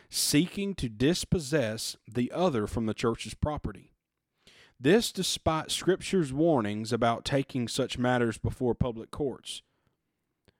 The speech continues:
The story, of course, hit the Dallas newspapers and garnered considerable interest. From the readers. The judge wisely ruled that it was not the province of the court to deter-, decide such matters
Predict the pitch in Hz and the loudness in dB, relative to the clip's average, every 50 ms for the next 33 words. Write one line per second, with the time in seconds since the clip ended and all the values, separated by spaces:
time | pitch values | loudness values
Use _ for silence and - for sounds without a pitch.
0 | _ _ _ _ _ 117 113 - - - 180 190 190 170 139 123 113 107 - - | _ _ _ _ _ -2 0 0 2 4 6 6 6 6 6 4 2 0 -2 0
1 | - 135 127 131 135 - - - - - 160 160 - 160 139 135 143 147 160 170 | 2 4 4 4 2 0 -6 -10 -4 -2 -2 0 0 -2 0 2 2 4 4 4
2 | 175 165 156 - 170 170 156 139 - - - 127 110 - - 101 107 - 110 110 | 4 2 2 0 2 2 2 2 2 0 -2 -2 -2 -4 -8 -10 -10 -10 -12 -4
3 | 107 117 117 131 147 156 156 147 127 - - 117 110 - - - 151 165 170 175 | 0 4 4 4 4 4 0 -2 -4 -2 -2 -2 -2 -2 0 2 4 4 6 4
4 | 175 165 160 170 165 160 147 - - 143 139 - - 113 - - - - - _ | 2 2 0 -2 -4 -4 -6 -4 -2 -2 -2 -2 -4 -8 -8 -10 -12 -14 -16 _
5 | _ _ _ _ - - - - - - - _ - 127 120 117 117 110 113 127 | _ _ _ _ -20 -20 -20 -20 -20 -20 -14 _ 0 0 2 2 2 4 4 4
6 | 139 143 135 120 92 - - - - - - - _ _ _ _ _ _ _ _ | 4 4 2 0 -4 -4 -8 -10 -10 -12 -16 -20 _ _ _ _ _ _ _ _
7 | _ _ _ _ _ _ _ _ _ _ _ _ - - _ - 117 127 113 131 | _ _ _ _ _ _ _ _ _ _ _ _ -20 -20 _ -2 0 0 2 4
8 | 156 156 151 127 123 127 135 151 165 165 160 160 170 165 160 147 156 156 139 131 | 4 4 4 2 2 2 2 4 2 0 2 2 2 4 4 6 6 6 6 6
9 | 139 139 131 117 123 120 113 120 113 120 123 131 139 151 127 120 110 - - 143 | 4 4 4 2 2 2 0 -2 0 2 4 4 4 4 2 -2 -4 -4 -2 0
10 | 143 143 156 170 160 - - 156 131 117 - - - 165 143 127 131 - - 117 | 2 2 2 0 -2 -2 -4 -2 -2 -4 -4 0 2 2 2 2 2 -2 -4 -6
11 | 113 107 - - - 151 151 143 110 117 120 117 - - 160 151 139 120 113 - | -4 -4 -2 0 0 0 0 0 -2 -4 -4 -4 0 0 2 2 2 0 0 -2
12 | - 123 113 - - 131 127 123 110 98 92 - - - - | -4 -4 -4 -4 -2 -2 -2 -2 -2 -6 -10 -14 -16 -18 -18